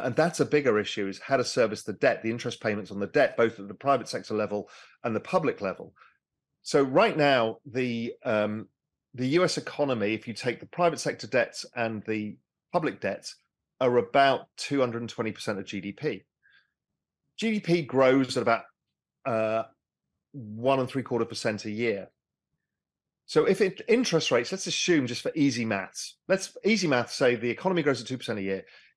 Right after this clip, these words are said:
If interest rates grow at two percent, well, the private sector alone, 'cause G D P is all the activity in the economy that pays the interest.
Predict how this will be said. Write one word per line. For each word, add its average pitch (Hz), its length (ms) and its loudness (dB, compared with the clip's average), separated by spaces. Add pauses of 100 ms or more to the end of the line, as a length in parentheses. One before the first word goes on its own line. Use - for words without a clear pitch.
(100)
If - 120 -4
interest 233 400 0
rates 131 160 2
grow 123 160 4
at 117 80 0
two 127 160 -4
percent, 98 420 -6 (800)
well, 147 120 2
the 147 120 2
private 226 560 2
sector - 400 0
alone, 123 340 4 (260)
'cause 208 140 -2
G 226 160 0
D 220 100 2
P 156 340 2
is 120 220 -2
all 180 120 4
the 160 100 6
activity 143 580 -2
in 131 80 -4
the 123 60 2
economy 131 380 2
that - 160 -4
pays 123 240 -4
the 127 80 0
interest. 110 420 -8